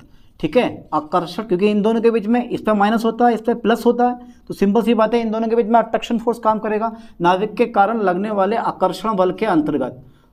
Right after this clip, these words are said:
आकर्षण, ठीक है, बल के अंतर्गत क्या करता है भैया, अंतर्गत, ठीक है, दीर्घवृत्तीय कक्षा में,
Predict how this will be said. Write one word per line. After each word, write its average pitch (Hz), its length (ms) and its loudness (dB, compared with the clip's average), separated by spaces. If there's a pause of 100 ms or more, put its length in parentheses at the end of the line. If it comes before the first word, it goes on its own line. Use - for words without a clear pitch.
आकर्षण, 175 520 -2 (500)
ठीक 180 140 0
है, 226 120 2 (360)
बल 170 340 2 (600)
के 202 180 2 (280)
अंतर्गत 180 520 0
क्या 190 100 0
करता 190 280 -2
है 202 80 0
भैया, 202 260 -2 (420)
अंतर्गत, 185 560 -2 (540)
ठीक 170 140 -2
है, 220 100 2 (300)
दीर्घवृत्तीय 190 800 0
कक्षा 180 380 -2
में, 143 160 0